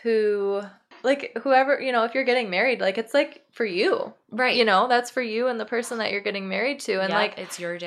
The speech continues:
Speaker 1: truly, everyone else will definitely show up. Like, the amount of love and support that we had from so many people, from, like, the bachelorette party that was so much frickin' fun. And, like,
Speaker 2: Mm-hmm.
Speaker 1: that whole time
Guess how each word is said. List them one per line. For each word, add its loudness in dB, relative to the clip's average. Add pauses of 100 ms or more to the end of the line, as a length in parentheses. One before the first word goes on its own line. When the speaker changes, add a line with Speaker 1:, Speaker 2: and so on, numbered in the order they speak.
(160)
Speaker 1:
truly, 2
everyone 4
else 2
will -2
definitely 2
show 2
up. 4
Like, 2
the 0
amount 6
of -2
love 8
and -2
support 0
that 4
we 0
had 0
from -4
so -2
many -8
people, 0
from, 0
like, 0 (340)
the 4
bachelorette 4
party 0
that 2
was 0
so 6
much 0
frickin' -2
fun. 4
And, -2
like, 2
Speaker 2:
Mm-hmm. -12 (260)
Speaker 1:
that 8
whole 6
time -2